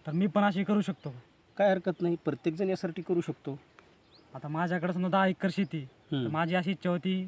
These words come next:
Speaker 1: तुमची शेती मी बरेच दिवस, दिवस झाले असे बघत येतोय. तुमची कपाशी असो, गहू असो, ऊस असो, मी बरेच दिवस झाले बघतोय. माझी इच्छा होती बाबा की मला ही शेती करायची.
Speaker 2: हम्म.
Speaker 1: तर मग आता असा मला प्रश्न उद्भवतो की बाबा आता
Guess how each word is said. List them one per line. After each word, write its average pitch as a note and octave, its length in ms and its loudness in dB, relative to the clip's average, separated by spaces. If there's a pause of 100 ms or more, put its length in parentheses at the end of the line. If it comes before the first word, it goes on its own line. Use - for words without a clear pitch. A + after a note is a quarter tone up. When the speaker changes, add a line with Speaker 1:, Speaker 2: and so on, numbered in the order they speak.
Speaker 1:
तुमची E3 200 -2
शेती F#3 220 -2
मी F#3 60 2
बरेच F#3 220 0
दिवस, E3+ 200 0
दिवस F3 280 -2
झाले E3+ 140 -2
असे E3+ 120 -2
बघत F#3 260 2
येतोय. F#3 240 -2 (480)
तुमची D#3 220 -6
कपाशी E3+ 340 -2
असो, E3 260 -4
गहू E3 280 -2
असो, D#3+ 240 -4
ऊस D#3 280 -4
असो, D#3+ 340 -6 (480)
मी D3 60 -6
बरेच F#3+ 220 2
दिवस G3 120 2
झाले F3+ 160 4
बघतोय. E3 300 -2 (340)
माझी E3+ 260 0
इच्छा F#3 220 0
होती E3+ 300 0
बाबा E3+ 340 -2
की - 320 -12
मला F3 180 0
ही F3 80 2
शेती F#3 240 -4
करायची. E3 380 -2
Speaker 2:
हम्म. - 640 -10 (120)
Speaker 1:
तर C#3+ 60 -8
मग E3 140 0
आता D#3+ 580 -6 (420)
असा D3+ 140 -10
मला E3 180 -4
प्रश्न F#3+ 300 -2
उद्भवतो F#3+ 420 0
की F#3 100 -2
बाबा F3+ 200 0
आता F3 300 -4